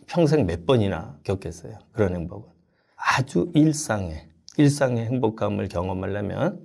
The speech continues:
달라이 라마도 얘기한 것처럼 감사하라 그랬어요. 만족하라 그랬어요. 그러니까 "너 지금 현재 가지고 있는 것에 만족해라. 그럼 행복해진다." 그러면 내가 이 눈으로 볼 수 있는 시각적인 능력을 가졌다는 것에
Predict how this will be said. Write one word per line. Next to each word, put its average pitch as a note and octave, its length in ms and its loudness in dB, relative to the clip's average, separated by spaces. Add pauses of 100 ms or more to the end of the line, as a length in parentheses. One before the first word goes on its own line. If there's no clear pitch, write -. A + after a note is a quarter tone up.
(140)
달라이 A#2 380 8
라마도 A2 400 2
얘기한 G2+ 300 2
것처럼 G#2 480 -4 (100)
감사하라 G2 1080 2
그랬어요. F2 360 -8 (280)
만족하라 G#2 600 4
그랬어요. F#2 360 -16 (160)
그러니까 B2 200 6
"너 A2+ 60 6
지금 - 300 -4
현재 B2 600 0
가지고 A2+ 340 2
있는 A2 160 2
것에 G#2+ 180 -2
만족해라. F#2 680 -6 (140)
그럼 C#3 200 0
행복해진다." B2 720 -4 (360)
그러면 C3 360 6
내가 A2 280 6
이 G#2+ 320 0
눈으로 A#2 500 4
볼 A#2+ 180 4
수 - 220 0
있는 A2 560 0
시각적인 A2+ 880 4
능력을 G2 400 2
가졌다는 G2+ 640 -2
것에 D3 400 0